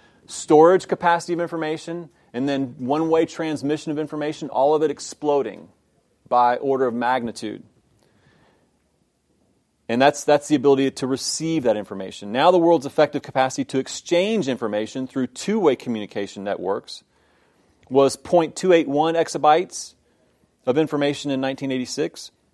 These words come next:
point four seven one exabytes in nineteen ninety-three,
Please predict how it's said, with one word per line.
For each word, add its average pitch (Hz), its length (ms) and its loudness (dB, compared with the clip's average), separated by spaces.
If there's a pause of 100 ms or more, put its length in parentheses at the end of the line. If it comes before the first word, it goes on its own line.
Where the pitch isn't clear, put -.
(120)
point 165 300 0
four 160 320 2
seven 156 420 2
one 156 480 0
exabytes 123 680 -2
in 120 120 -8
nineteen 127 300 -6
ninety-three, 120 580 -8